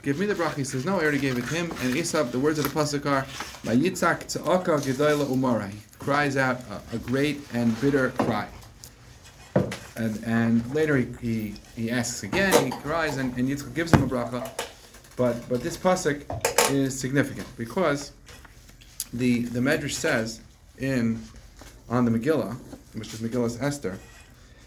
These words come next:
that when, the story of Purim, that the Jews, uh, were, there was a terrible decree that all the Jews would be killed out. Haman, who was a descendant of Esav, he convinced Achashverosh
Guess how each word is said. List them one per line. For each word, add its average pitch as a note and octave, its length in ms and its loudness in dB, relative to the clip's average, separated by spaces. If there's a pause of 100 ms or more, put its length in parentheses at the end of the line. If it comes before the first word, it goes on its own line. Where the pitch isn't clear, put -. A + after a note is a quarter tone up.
(140)
that G#2+ 400 0 (480)
when, G#2+ 580 -2 (300)
the G#2+ 380 -6
story A#2+ 240 2
of F#2+ 100 -2
Purim, D#3+ 420 0 (300)
that G2 140 -14
the G2 80 -12
Jews, G#2+ 520 -8
uh, G2 300 -2
were, F#2+ 240 -6 (100)
there G#2 100 -8
was G2 120 -8
a G2 60 -14
terrible G#2 300 -4
decree - 340 -6
that A#2+ 100 -2
all A#2 100 -2
the G#2+ 100 -8
Jews G#2+ 280 -8
would G2+ 160 -8
be F#2 200 -8 (420)
killed G2 260 -6
out. D#3 240 -4 (300)
Haman, C3 320 0
who A2+ 80 0
was G#2 160 -6
a G2 40 -6
descendant A#2+ 500 0
of D#2+ 80 -8
Esav, C#3 440 -4 (480)
he B2 540 0 (180)
convinced A#2+ 300 -2
Achashverosh B2 720 -2